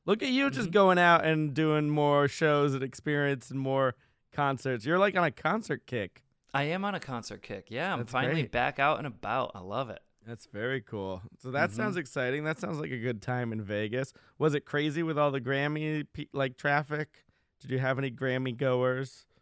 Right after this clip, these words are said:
Speaker 1: in your shows?
Speaker 2: Well, it was at the same time as the Grammys, uh,
Speaker 1: Mm-hmm.
Speaker 2: but, you know, no, you, that's actually not true 'cause Grammys is live early 'cause on
Speaker 1: Mm-hmm.
Speaker 2: East Coast time it airs live. So Grammys would have been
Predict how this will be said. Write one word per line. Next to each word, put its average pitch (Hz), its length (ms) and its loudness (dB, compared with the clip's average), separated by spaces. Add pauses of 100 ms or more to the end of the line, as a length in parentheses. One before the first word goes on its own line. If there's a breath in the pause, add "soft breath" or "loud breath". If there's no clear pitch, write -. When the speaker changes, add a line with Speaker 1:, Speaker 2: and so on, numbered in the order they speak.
(460)
Speaker 1:
in 135 120 -6
your 117 120 -6
shows? 123 240 -4
Speaker 2:
Well, 165 160 6
it 160 40 2
was 156 100 -2
at 180 120 -2
the 202 80 -4
same 151 300 0
time 127 380 -2
as 107 140 -6
the 110 80 -8
Grammys, 123 640 -2
uh, 123 300 4
Speaker 1:
Mm-hmm. 107 60 -6
Speaker 2:
but, 226 380 6
you 185 80 -4
know, 233 160 4
no, 262 140 2
you, 226 160 -2
that's 214 240 -2
actually 226 280 -4
not 214 140 -6
true 240 220 -4
'cause 143 180 -6
Grammys 180 400 -2
is 151 160 -6
live 156 400 4
early 175 380 4
'cause 123 200 -2
on 127 200 2
Speaker 1:
Mm-hmm. 101 100 -6
Speaker 2:
East 180 220 -2
Coast 123 240 0
time 110 240 -4
it 113 80 -4
airs 110 240 -4
live. 147 320 2 (340 loud breath)
So - 200 0
Grammys 151 380 0
would 160 140 2
have 147 60 0
been 135 160 -2